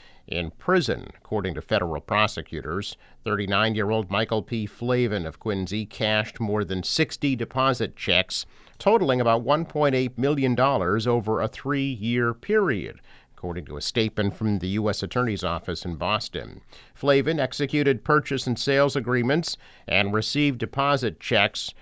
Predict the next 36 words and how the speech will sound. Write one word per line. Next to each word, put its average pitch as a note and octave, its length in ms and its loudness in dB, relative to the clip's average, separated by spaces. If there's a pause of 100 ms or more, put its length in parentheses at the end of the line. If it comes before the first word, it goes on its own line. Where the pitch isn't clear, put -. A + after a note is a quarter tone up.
from D3+ 460 4
or A#2+ 260 2
on A#2+ 160 4
behalf A#2 720 0
of G#2 200 -2
the G#2+ 120 -2
potential G#2 500 -4
buyers, G#2+ 720 0 (320)
even A#3+ 380 0
though C3+ 500 0 (160)
the F#2+ 180 -6
owners A3 420 -2
of B2 100 -6
the A#2+ 80 -8
properties F#2+ 680 -2
had C#2+ 220 -4
not F2+ 300 2
agreed A2 380 -2
to G2 100 -4
sell A2+ 460 2
those A#2+ 320 0
particular B2 680 -4
buyers. A2 960 -2 (640)
To D2 100 -12
carry G2 420 -2
out G2 180 -2
the - 80 -8
scheme, C3+ 640 2
he G#2 120 0
forged A3 680 0
the B2 100 -2
sellers' C3 800 -2
signatures, A2+ 880 -2
according C#2+ 400 -8
to C#2 80 -10
prosecutors. G2+ 880 -2